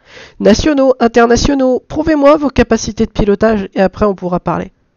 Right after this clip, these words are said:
Mettez en ligne vos fichiers point K M L qu'on regarde un peu. Qu'on regarde. Je vous rappelle que les fichiers K M L sont disponibles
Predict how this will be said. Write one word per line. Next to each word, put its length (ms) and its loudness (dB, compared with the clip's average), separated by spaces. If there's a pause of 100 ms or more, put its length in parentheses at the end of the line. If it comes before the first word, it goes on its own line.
(1040)
Mettez 280 4
en 140 4
ligne 260 2
vos 160 0
fichiers 380 0
point 200 0
K 100 2
M 200 4
L 180 4
qu'on 140 -6
regarde 400 0
un 80 2
peu. 260 -4 (720)
Qu'on 120 0
regarde. 420 0 (1400)
Je 80 -2
vous 80 0
rappelle 300 2
que 80 2
les 100 2
fichiers 320 -2
K 60 -2
M 180 2
L 140 2
sont 180 -4
disponibles 640 -4